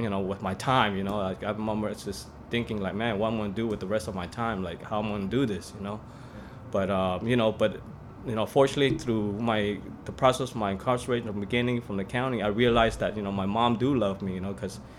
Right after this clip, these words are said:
she was willing to just go to, uh, um, county jail in the middle of the night to visit me, right?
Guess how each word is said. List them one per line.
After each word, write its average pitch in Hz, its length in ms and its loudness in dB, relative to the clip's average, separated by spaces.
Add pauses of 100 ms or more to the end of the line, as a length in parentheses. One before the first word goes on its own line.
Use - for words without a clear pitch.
she 139 160 0
was 117 140 2
willing 123 280 4
to 120 140 0
just 117 240 -2
go 117 180 4
to, 110 280 0
uh, 95 420 2
um, 90 140 -6
county 120 340 2
jail 120 420 4
in - 60 -6
the 101 60 -6
middle 113 240 2
of 107 60 0
the - 20 -2
night 110 220 0
to 104 80 -8
visit 120 340 0
me, 123 180 0
right? 110 320 0